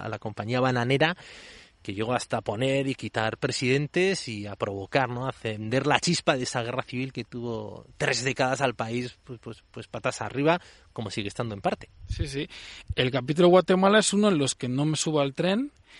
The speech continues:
Speaker 2: Yo venía de pedalear desde Holbox, cerca de Cancún, por Belice, llego a Ciudad de Guatemala y,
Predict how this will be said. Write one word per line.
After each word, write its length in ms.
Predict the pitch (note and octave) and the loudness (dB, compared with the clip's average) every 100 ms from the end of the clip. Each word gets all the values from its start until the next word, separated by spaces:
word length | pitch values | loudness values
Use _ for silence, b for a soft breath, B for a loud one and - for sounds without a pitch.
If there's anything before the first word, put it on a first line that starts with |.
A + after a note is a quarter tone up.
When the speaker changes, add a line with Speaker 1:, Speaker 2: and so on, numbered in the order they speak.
| B | B
Speaker 2:
Yo 160 | - C3+ | -6 -2
venía 260 | D3 D3+ D3 | 0 2 2
de 80 | |
pedalear 540 | C3 C#3 C#3 C3+ D3 C#3+ | 2 2 2 2 0 0
desde 360 | C3+ A#2+ A#2 | -2 -2 -4
Holbox, 520 | A2 D3+ E3 C4 - - | -2 -2 0 -2 -6 -8
cerca 260 | C#3 C3 | -6 -4
de 80 | C3 | -4
Cancún, 540 | A#2+ B2 - G3 A3+ | -4 -8 -4 -2 0
por 180 | G#3+ C3+ | -2 -4
Belice, 500 | B2 C3 D#3 - G3 | -4 -4 -6 -4 -4
llego 280 | C#3+ C#3 C#3 | -2 -2 -2
a 80 | C3 | -2
Ciudad 260 | - C3+ | -4 -2
de 60 | C3+ | -2
Guatemala 720 | C3+ C3 C#3 D3 E3+ F#3 B3+ - B B B B B - | -2 -2 -2 -2 0 0 -2 -6 B B B B B -8
y, 1200 | C#3+ C#3 C3+ C3 B2+ A#2+ A#2 A2+ A2 G#2+ A2+ | -4 0 0 0 -2 -2 -4 -4 -6 -10 -12